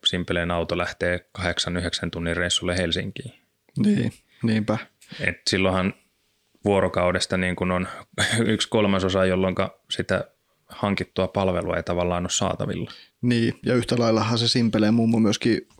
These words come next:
Speaker 2: niillä veroeuroilla hankkii sen pelastuspuolen palvelun
Speaker 1: Mm,
Speaker 2: sinne.
Speaker 1: kyllä.
Speaker 2: Mut se, et se, se, sitähän tää on niinku varmaan kaiken kaikkiaan niinku se suurin kysymys, että onks tää nyt se malli, millä se veroeurolle saa sen kannattavimman tuotteen?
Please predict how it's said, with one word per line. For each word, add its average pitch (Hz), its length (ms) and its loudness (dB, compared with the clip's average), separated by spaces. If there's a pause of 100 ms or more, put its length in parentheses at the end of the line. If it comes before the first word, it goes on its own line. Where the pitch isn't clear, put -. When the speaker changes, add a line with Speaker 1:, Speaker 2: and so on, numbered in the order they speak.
(120)
Speaker 2:
niillä 120 280 0
veroeuroilla 110 680 4
hankkii 120 360 0
sen 117 120 0
pelastuspuolen - 760 0
palvelun - 400 2
Speaker 1:
Mm, 123 60 0
Speaker 2:
sinne. - 300 -2 (300)
Speaker 1:
kyllä. 92 220 -4 (480)
Speaker 2:
Mut 113 140 -4
se, 110 140 2
et - 220 -4 (280)
se, 113 260 -2
se, 117 120 -2
sitähän 104 320 0
tää 107 180 0
on 113 160 0
niinku - 440 -2 (460)
varmaan 113 360 2
kaiken 110 380 2
kaikkiaan 98 460 0
niinku 113 140 -4
se 107 100 0
suurin 107 380 2
kysymys, 104 460 0
että 95 180 -4
onks 110 360 0
tää 104 260 2
nyt 98 200 0
se 101 140 0 (100)
malli, 110 520 2 (180)
millä 104 300 0
se 104 200 0 (680)
veroeurolle 107 840 2
saa 113 300 2
sen 107 200 0
kannattavimman 113 880 -2
tuotteen? 107 600 -2